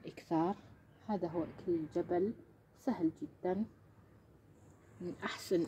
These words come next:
النباتات العطرية التي يمكنكم غرسها في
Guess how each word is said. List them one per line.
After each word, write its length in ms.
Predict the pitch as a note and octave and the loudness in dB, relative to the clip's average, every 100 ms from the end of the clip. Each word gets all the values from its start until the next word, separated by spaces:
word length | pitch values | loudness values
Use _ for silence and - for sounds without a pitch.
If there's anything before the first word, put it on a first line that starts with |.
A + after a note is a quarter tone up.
| - | 0
النباتات 560 | F3+ E3+ F3 G3 F#3 | -2 0 -2 -2 2
العطرية 580 | D3+ D3 - F3+ F3+ F3+ | 4 2 0 2 6 8
التي 320 | E3+ E3 - | 6 4 0
يمكنكم 880 | E3+ E3 - - E3+ D3+ F3 F3+ F3+ F#3+ - - - - | 0 0 -2 -4 -4 -2 4 6 4 0 -8 -20 -8 2
غرسها 680 | F#3 - E3+ D#3+ E3+ E3+ | 2 2 -2 2 4 4
في 560 | F3 - E3 E3 E3 | 2 -4 0 2 4